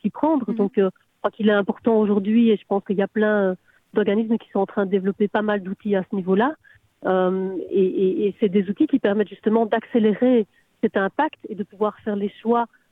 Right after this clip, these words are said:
Speaker 1: euh, qui sont, euh, importants pour l'entreprise beaucoup, beaucoup plus rapidement. Et je crois que chaque entreprise aujourd'hui, euh, a des responsabilités à prendre par rapport à ça. Et, et je crois aussi qu'il y a, il y a une demande croissante,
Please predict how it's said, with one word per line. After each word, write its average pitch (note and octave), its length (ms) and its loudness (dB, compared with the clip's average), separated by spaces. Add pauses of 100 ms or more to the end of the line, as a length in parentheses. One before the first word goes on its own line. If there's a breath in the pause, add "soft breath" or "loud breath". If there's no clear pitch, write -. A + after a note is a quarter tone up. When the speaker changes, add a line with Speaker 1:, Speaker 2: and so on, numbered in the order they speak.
(200)
Speaker 1:
euh, F#3 340 2
qui - 200 -16
sont, G3 220 2
euh, F3 400 2 (120)
importants G3 440 -4
pour G3 120 -4
l'entreprise G#3 520 -2
beaucoup, G#3+ 280 -2 (140)
beaucoup A3+ 260 -2
plus A3+ 140 0
rapidement. G#3 600 -2 (340 soft breath)
Et F#3 40 -2
je - 60 -18
crois G3+ 140 -4
que G#3 120 -2
chaque A#3 280 -4
entreprise G#3 480 -2
aujourd'hui, G3+ 640 2 (460 soft breath)
euh, F#3 540 2
a G3+ 80 0
des G#3 80 0
responsabilités G3+ 540 -2
à G3 80 -2
prendre G#3+ 260 -4
par F#3 120 -4
rapport F#3 260 -4
à F#3 160 -4
ça. C#4 160 0 (440 soft breath)
Et, F#3+ 120 0
et F#3 240 -2
je - 20 0
crois - 220 -2
aussi F#3+ 320 -4
qu'il F#3+ 260 0
y F3+ 60 2
a, F3 260 0
il G3 100 -10
y F#3 80 0
a F3+ 40 2
une F3+ 280 -4
demande G#3 460 0 (140)
croissante, G#3 420 -6